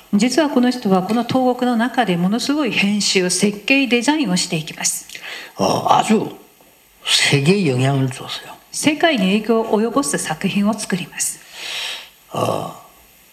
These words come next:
Speaker 2: 여러분이 잠깐 이게 만드는데 아직 이 일본에서 거의 한 명도 안 나왔기 때문에 여러분이 이제 시작을 하셔야 되는 겁니다.
Speaker 1: 日本では誰一人出たことはないので、これから皆様が始めていただければ良いと思います。
Speaker 2: 예,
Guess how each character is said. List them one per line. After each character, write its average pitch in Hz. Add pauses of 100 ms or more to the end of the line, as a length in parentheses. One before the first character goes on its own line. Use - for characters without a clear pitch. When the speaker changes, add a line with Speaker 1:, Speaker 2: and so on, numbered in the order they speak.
(100)
Speaker 2:
여 156
러 190
분 156
이 -
잠 -
깐 165
이 208
게 -
만 160
드 151
는 143
데 117
아 -
직 196 (540)
이 113 (100)
일 220
본 220
에 196
서 165
거 143
의 147
한 -
명 127
도 -
안 78
나 -
왔 147
기 143
때 110
문 101
에 143 (480)
여 156
러 165
분 135
이 123
이 -
제 117
시 -
작 139
을 127
하 -
셔 -
야 -
되 -
는 -
겁 -
니 -
다. 196
Speaker 1:
日 190
本 247
で 180
は 165
誰 180
一 214
人 233
出 220
た 262
こ 208
と 196
は 165
な 196
い 214
の 180
で、 165
こ 226
れ 247
か 254
ら 247
皆 240
様 233
が 151
始 -
め 254
て 254
い 226
た 254
だ 247
け 254
れ 269
ば 185
良 185
い 190
と 170
思 151
い 151
ま -
す。 -
Speaker 2:
예, -